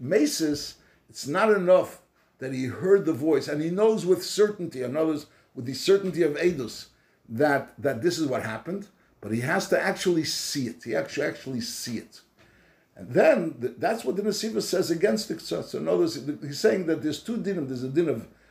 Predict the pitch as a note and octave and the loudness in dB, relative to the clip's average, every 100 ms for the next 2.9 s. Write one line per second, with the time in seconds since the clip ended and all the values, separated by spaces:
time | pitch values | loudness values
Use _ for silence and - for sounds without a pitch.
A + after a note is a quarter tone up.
0 | _ _ C#3+ C3 A#2 - G3 - A2 - | _ _ -2 -2 -2 4 4 4 -2 -4
1 | B2 B2+ C3 A#2 G#2+ A2+ - A#2+ B2 F3+ | -6 -2 -2 -2 -2 -2 -2 -4 0 0
2 | C4+ B3 B2 C#3+ F3 D#3+ G#3 B3+ A3+ | 0 -2 0 2 2 0 -2 -2 -6